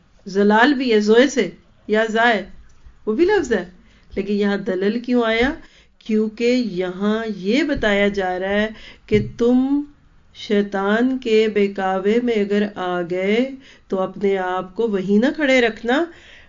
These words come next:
उससे निकलने की कोशिश करना। किसी को, जिसको आप कह सकते हैं कि गाफिल पाकर, किसी को बिल्कुल अजनबी सा मासूम पाकर उस पे हमला करना।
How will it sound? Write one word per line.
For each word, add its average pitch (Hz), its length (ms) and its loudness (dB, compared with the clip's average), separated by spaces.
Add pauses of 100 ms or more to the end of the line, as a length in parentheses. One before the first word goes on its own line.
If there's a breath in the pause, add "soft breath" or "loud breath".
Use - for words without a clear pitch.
(540 loud breath)
उससे 262 280 0
निकलने 240 380 2
की 220 160 -4
कोशिश 190 340 -2
करना। 170 420 -8 (240)
किसी 381 300 2
को, 349 220 -2 (340 loud breath)
जिसको 233 280 -4
आप 247 200 0
कह 233 200 2
सकते 214 440 0
हैं 220 240 0
कि 214 840 0 (580)
गाफिल 233 360 0
पाकर, 170 360 -8 (1000 soft breath)
किसी 339 440 4 (120)
को 233 140 6 (800 loud breath)
बिल्कुल 285 480 2
अजनबी 240 680 2
सा 240 160 0
मासूम 220 540 0
पाकर 202 420 0
उस 208 100 -4
पे 214 120 -4
हमला 180 300 -4
करना। 180 340 -10